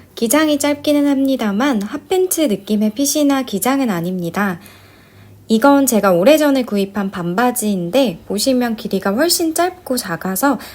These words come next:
안 입은 지 꽤 오래됐습니다. 이런 느낌의 청 반바지를 찾고 있었는데 와서 입어보니 제가 생각했던 그 느낌의 바지더라고요.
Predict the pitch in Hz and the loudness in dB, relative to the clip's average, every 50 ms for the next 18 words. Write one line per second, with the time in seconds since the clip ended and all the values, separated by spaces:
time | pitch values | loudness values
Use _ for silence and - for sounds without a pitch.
0 | - - - 175 190 233 311 330 311 294 262 247 220 - 214 214 208 202 208 - | -12 -6 -4 0 2 2 2 2 2 0 0 0 -2 -2 0 0 -2 -2 0 0
1 | 247 220 170 170 170 180 233 233 220 196 - - - - 175 165 156 147 170 165 | 0 2 2 0 0 0 -2 -2 -2 -4 -2 -4 -4 -4 -4 -6 -6 -4 -4 -4
2 | 160 156 - - - _ _ _ _ _ _ _ _ - - - - - - - | -4 -6 -8 -14 -20 _ _ _ _ _ _ _ _ -20 -20 -20 -20 -20 -20 -20
3 | - - - - - 214 220 285 320 320 320 311 311 - 277 262 269 269 262 - | -20 -20 -20 -2 0 2 4 4 4 4 2 0 2 0 0 2 2 0 0 0
4 | 302 285 262 240 202 190 185 220 254 254 262 254 240 226 247 247 - - 226 208 | -2 -2 -2 -2 -2 -2 0 0 0 2 0 -2 -2 -4 -6 -8 -4 -4 -4 -2
5 | 190 - - 185 180 175 175 165 165 180 226 233 214 185 - - - 175 175 - | -2 -4 -4 -4 -6 -6 -6 -8 -4 -4 -2 -2 -2 -6 -6 -8 -8 -6 -4 -2
6 | 196 185 170 165 - - 233 220 208 220 214 202 202 202 202 196 202 185 165 - | -2 -2 -2 -2 0 0 0 0 0 0 0 0 0 0 -2 -2 -4 -4 -4 -4
7 | 170 - 247 240 240 247 247 - 202 - - - 233 262 269 277 262 - - 190 | -4 -4 -4 -4 -4 -4 -4 -6 -8 -8 -4 -2 -2 0 0 -2 -4 -6 -6 -8
8 | 185 165 156 151 - - 233 233 226 208 185 160 151 - 185 190 185 185 180 175 | -6 -6 -8 -10 -6 -4 -2 -2 -2 -4 -4 -6 -6 -6 -6 -4 -4 -4 -4 -6
9 | 170 - 165 170 220 247 202 | -8 -8 -6 -4 -2 -4 -4